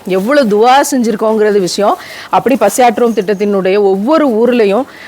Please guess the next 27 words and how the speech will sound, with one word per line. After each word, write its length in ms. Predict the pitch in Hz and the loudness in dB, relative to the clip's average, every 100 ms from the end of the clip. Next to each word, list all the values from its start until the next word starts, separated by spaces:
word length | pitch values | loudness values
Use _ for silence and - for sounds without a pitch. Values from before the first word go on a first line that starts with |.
| - | -6
நூற்றுக்கணக்கான 720 | 214 220 233 220 214 202 196 | -4 -2 -2 0 0 0 0
மக்களுக்கு 560 | 185 170 220 196 240 226 | 0 -2 -2 0 0 0
வீடு 260 | 247 254 | 0 2
தேடி 260 | 262 269 269 | 2 2 2
சென்று 280 | 262 233 226 | -2 0 0
உணவு 340 | 214 220 220 | 0 0 -2
கொடுக்கக்கூடிய, 540 | 202 202 190 180 180 214 - - - - | -2 -4 -4 -2 0 -2 -4 -14 -10 -2
ஆ, 160 | 180 | 0
கடினப்பட்ட 680 | 165 226 311 294 320 254 320 | 0 0 2 0 0 -2 0
பெண்களுடைய 600 | 247 233 254 269 247 226 | 0 0 0 2 2 2
இல்லங்களுக்கு 480 | 208 240 247 208 196 | 2 2 0 0 0
உணவு 280 | 202 214 | -2 0
கொடுக்கக்கூடிய 220 | 208 202 202 | -2 0 0
இந்த 200 | 202 185 | 0 -2
திட்டம் 320 | 185 - 220 | -2 -2 0
ரொம்ப 220 | 190 208 | 0 -2
பிரமாதமாக 800 | 202 185 190 196 208 196 196 214 | -2 0 0 0 0 0 0 0
இன்னைக்கு 480 | 202 160 196 196 170 165 | -2 -2 0 2 2 2
அல்லாஹ் 280 | 185 185 175 | 2 0 -2
அமைச்சு 140 | 185 | -6
தந்திருக்கான். 400 | 180 170 196 233 - - - - | -6 -4 -2 -4 -6 -20 -18 -6
இந்த 240 | 180 170 | -4 -2
ஜும்மா 200 | 214 233 208 | 0 0 0
பொழுதுல 300 | 190 208 202 | 0 0 0
நிறைய 280 | 175 196 | 0 0
துவா 260 | 175 165 190 202 | 0 2 2 2
செய்யணும். 280 | 190 165 | -2 0